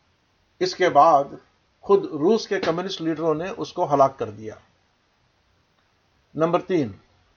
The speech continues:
یہی منظر خود انڈیا میں نظر آتا ہے۔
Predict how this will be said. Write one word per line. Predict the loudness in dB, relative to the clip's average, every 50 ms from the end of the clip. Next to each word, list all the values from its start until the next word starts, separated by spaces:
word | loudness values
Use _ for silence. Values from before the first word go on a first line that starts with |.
| _ _ _ _ _ _ _ _ _ _ -20 -20 _ _ _ _ _ _ _ -20 -20 _ _ _ _ _ _ _ -2
یہی | 0 0 2 2 2 0
منظر | 2 0 0 2 2 0 0 0
خود | -4 -8 -2 -2 -2 -2 -2 -6
انڈیا | -8 -6 -4 -2 2 2 2
میں | 2 0 -2
نظر | 0 2 2 4
آتا | 4 2 2 0 -4 -4 -4
ہے۔ | -6 -12